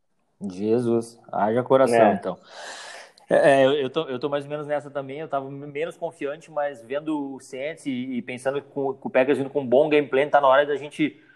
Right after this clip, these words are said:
Speaker 1: fazer bonito no prime, no prime time, acho que tá na hora. O Packers tem passado uns fiascos,
Speaker 2: E tem,
Speaker 1: né,
Speaker 2: e tem um
Speaker 1: nesses,
Speaker 2: detalhe,
Speaker 1: nesses
Speaker 2: né,
Speaker 1: momentos
Speaker 2: Bess?
Speaker 1: mais importantes.
Speaker 2: Se, se o Packers ganhar do Saints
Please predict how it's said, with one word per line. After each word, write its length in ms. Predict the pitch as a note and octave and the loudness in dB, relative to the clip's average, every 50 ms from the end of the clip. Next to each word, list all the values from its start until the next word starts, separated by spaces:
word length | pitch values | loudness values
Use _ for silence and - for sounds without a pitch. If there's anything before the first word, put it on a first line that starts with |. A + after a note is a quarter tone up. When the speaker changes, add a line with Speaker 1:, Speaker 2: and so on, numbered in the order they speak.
| _ _ | _ _
Speaker 1:
fazer 220 | - C#3+ C3 C3+ | 0 0 2 2
bonito 320 | C#3 C#3 C#3 C3+ C#3+ D3 D3 | 0 -2 -2 -4 -4 -4 -6
no 100 | D3+ C#3+ | -6 -4
prime, 320 | - C3+ C3 C3 C#3 C#3 | 0 2 2 2 0 -4
no 140 | C3 B2+ B2 | -8 -10 -6
prime 280 | A#2+ B2+ B2 B2 B2+ A2+ | -2 0 0 0 0 0
time, 260 | - A#2 B2 D3+ C#3 | 0 0 0 0 -2
acho 40 | A#2 | -8
que 80 | - | -8
tá 80 | - B2 | -8 -6
na 140 | A#2+ A#2+ A2+ | -4 -2 -2
hora. 280 | G#2+ A2+ B2+ C#3 C#3 - _ _ _ _ _ | 0 -2 -2 -4 -6 -14 _ _ _ _ _
O 20 | |
Packers 280 | - A2+ G#2 A#2+ A2+ - | -8 -6 -6 -8 -10 -10
tem 120 | - B2 | -12 -6
passado 420 | A#2 B2 A#2 - A#2 A#2 B2+ C3 B2+ | -4 -4 -2 0 0 -2 0 -2 -4
uns 500 | B2 B2 B2 A#2 A2 - - - - _ _ _ _ _ _ _ - - - _ _ _ _ | -6 -6 -10 -12 -14 -16 -20 -20 -20 _ _ _ _ _ _ _ -20 -20 -20 _ _ _ _
fiascos, 440 | _ - - - - C#3+ - - D3 | _ -2 2 4 4 4 4 4 2
Speaker 2:
E 20 | - | 4
tem, 140 | - D#3 | 4 4
Speaker 1:
né, 60 | - D#3 | 4 4
Speaker 2:
e 60 | D#3 | 4
tem 120 | - D#3+ D#3+ | 4 4 4
um 40 | E3 | 6
Speaker 1:
nesses, 80 | E3+ E3 | 6 6
Speaker 2:
detalhe, 180 | E3 E3 E3+ | 6 8 8
Speaker 1:
nesses 140 | F3 D#3+ C#3 | 8 8 8
Speaker 2:
né, 60 | C#3 | 8
Speaker 1:
momentos 240 | C#3 C#3+ C3 B2 B2 | 6 6 4 2 0
Speaker 2:
Bess? 80 | - B2 | -2 0
Speaker 1:
mais 160 | A2+ A#2+ B2 | 0 2 2
importantes. 500 | B2+ A#2 - B2 A#2 - B2 A2+ - - _ _ _ _ _ _ - - - _ _ | 2 2 2 2 2 0 -2 -8 -10 -12 _ _ _ _ _ _ -20 -20 -20 _ _
Speaker 2:
Se, 340 | _ - - D3+ C#3 - - | _ 0 4 4 4 4 4
se 120 | D3+ - | 2 0
o 40 | D#3 | 2
Packers 360 | - C#3+ C#3+ - F#3 F3 F3+ | 4 4 4 6 4 4 6
ganhar 240 | E3+ D#3 C#3 C3+ D#3+ | 6 6 6 6 6
do 100 | F#3 G#3 | 4 2
Saints 580 | G#3 - F#3 D#3 C#3+ C#3 B2+ - - - - | 2 2 2 2 2 0 -4 -6 -14 -20 -6